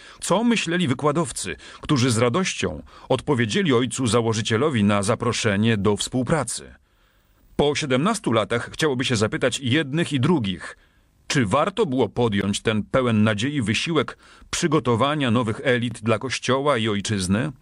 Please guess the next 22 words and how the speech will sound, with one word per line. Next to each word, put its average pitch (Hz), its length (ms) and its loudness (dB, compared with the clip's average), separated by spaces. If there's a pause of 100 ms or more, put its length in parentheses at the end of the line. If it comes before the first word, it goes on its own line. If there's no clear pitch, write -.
(760)
Czy 180 120 0
spełniło 196 500 0
się 135 280 0
życzenie 135 540 0
Jana 123 220 2
Pawła 123 260 2
drugiego, 113 600 0 (460)
aby 127 460 2
ta 147 120 0
uczelnia 117 680 0 (400)
wyzwoliła 131 680 2
w - 60 -6
studentach 151 680 -2
olbrzymi 139 640 0
potencjał 143 680 -2
duchowy, 120 600 0 (260)
przez 143 220 -2
który 185 240 0
człowiek 165 600 0 (200)
urzeczywistnia 156 920 0
swoje 113 340 0
człowieczeństwo? 117 840 -2